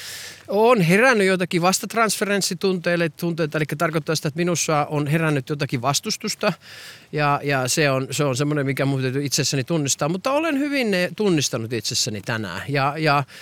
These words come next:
oon ehkä, ehkä joutunut tietyllä tavalla niin, niin palauttamaan itteni jossakin kohdissa siihen, että hä, pop, pop, hei, että sä ootkin nyt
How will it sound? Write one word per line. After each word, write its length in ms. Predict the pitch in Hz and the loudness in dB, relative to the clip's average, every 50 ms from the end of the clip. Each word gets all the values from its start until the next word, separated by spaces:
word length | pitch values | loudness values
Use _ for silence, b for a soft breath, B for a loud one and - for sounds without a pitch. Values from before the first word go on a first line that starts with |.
| B B B B B B B - | B B B B B B B -2
oon 160 | 220 208 185 | 0 0 0
ehkä, 380 | 190 196 - - 214 202 202 131 | 0 0 0 -2 0 0 0 0
ehkä 240 | 202 208 196 - 214 | 0 -2 -2 0 0
joutunut 420 | 214 214 214 196 202 202 202 180 | 2 2 2 2 0 -2 -2 0
tietyllä 300 | - 214 202 180 185 175 | 0 0 0 0 -2 -4
tavalla 300 | 175 180 175 175 170 160 | -2 -2 -2 0 0 0
niin, 360 | 160 165 165 160 - - 156 165 | 0 0 -2 -2 -4 -4 -4 -2
niin 180 | 170 160 151 | -2 -2 -2
palauttamaan 760 | - 190 180 175 170 156 143 135 - 156 143 139 139 135 143 | 0 0 2 2 4 2 2 0 0 0 0 2 2 2 0
itteni 500 | 143 - _ - 139 123 127 123 117 - - - - | 0 -2 _ -4 -4 -2 -2 -4 -6 -6 -8 -6 -2
jossakin 400 | 156 151 135 - 139 131 127 113 | 0 0 0 0 -2 -4 -4 -4
kohdissa 420 | - 131 123 120 113 - - 120 | -4 -2 -2 -2 -2 -2 -2 -2
siihen, 180 | - - 127 127 | -2 -2 0 -2
että 160 | - - 156 | -2 -2 -2
hä, 100 | 165 226 - - | -4 -4 -4 -6
pop, 100 | 247 220 220 - | -8 -6 -6 -6
pop, 120 | 262 208 - - | -8 -8 -6 -4
hei, 240 | 233 233 226 208 190 | -2 0 2 2 0
että 160 | 180 - - | 0 -2 -2
sä 100 | - 190 | -2 -2
ootkin 260 | 180 175 - - 202 | -2 -2 -4 -6 -6
nyt 120 | 196 190 | -6 -6